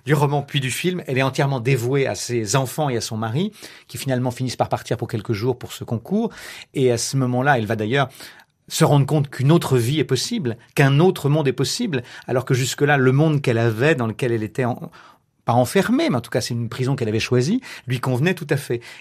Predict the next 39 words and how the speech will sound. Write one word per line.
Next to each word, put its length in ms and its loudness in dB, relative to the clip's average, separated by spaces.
Et 60 -2
c'était, 400 -2
ça, 160 0
c'était 240 -2
aussi 260 -2
un, 140 -2
un 60 -2
des 80 -2
personnages 300 -2
qui 120 -6
m'inspirait. 480 -4
Et 140 -2
aussi 240 4
parce 220 -2
que 100 0
je 80 -2
crois 220 -6
que 200 -2
les 140 4
gens 160 2
se 140 -2
révèlent 600 2
dans 80 -2
les 100 0
détails. 480 -2
Je 100 -4
me 120 0
méfie 320 -4
toujours, 560 -2
euh, 60 2
des 100 2
grandes 320 -2
déclamations, 800 -2
des 100 -2
grandes 360 -4
déclarations, 840 -2
des 200 -2
ostentations, 960 -2
des, 160 -4